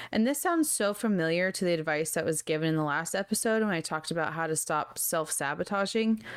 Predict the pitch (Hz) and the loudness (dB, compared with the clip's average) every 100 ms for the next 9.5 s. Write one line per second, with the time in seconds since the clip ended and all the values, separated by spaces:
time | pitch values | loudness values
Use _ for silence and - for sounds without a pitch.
0 | - - - 220 233 220 233 240 240 220 | -12 -10 -4 -2 0 0 2 2 2 2
1 | 208 202 208 190 175 - - 170 202 233 | 0 0 0 2 0 0 0 0 2 2
2 | 247 254 254 254 214 - 190 190 180 196 | 4 4 2 0 -2 0 0 0 0 -2
3 | - - 233 233 233 - - - - - | -2 -2 0 2 0 -4 -14 -12 -8 -2
4 | 233 247 277 262 233 214 214 196 190 180 | 0 2 2 2 0 0 2 0 0 0
5 | 185 175 175 170 - 165 151 147 143 143 | 2 0 2 0 0 -2 0 0 0 0
6 | 120 - - - _ _ _ - 190 190 | -2 -2 -6 -8 _ _ _ -6 -2 0
7 | 185 113 185 - 214 - 180 170 165 - | 0 -2 -4 -2 -2 0 0 2 0 0
8 | 165 165 160 151 156 - 165 156 147 151 | 2 2 2 0 0 0 0 2 0 0
9 | 143 147 147 - 190 | 0 0 0 -2 -4